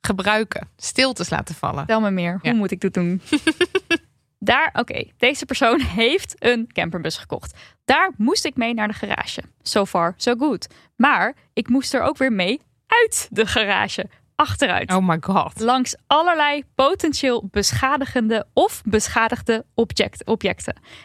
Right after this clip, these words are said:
Speaker 2: En langs allerlei schots en scheef geparkeerde bussen. En zonder achteruitkijkspiegel.
Speaker 1: Hel.
Speaker 2: Mannelijke monteur één.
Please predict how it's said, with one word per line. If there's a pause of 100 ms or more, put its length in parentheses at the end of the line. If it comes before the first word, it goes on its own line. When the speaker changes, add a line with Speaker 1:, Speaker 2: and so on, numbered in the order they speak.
Speaker 2:
En
langs
allerlei
schots
en
scheef
geparkeerde
bussen. (160)
En (240)
zonder
achteruitkijkspiegel.
Speaker 1:
Hel. (300)
Speaker 2:
Mannelijke
monteur
één.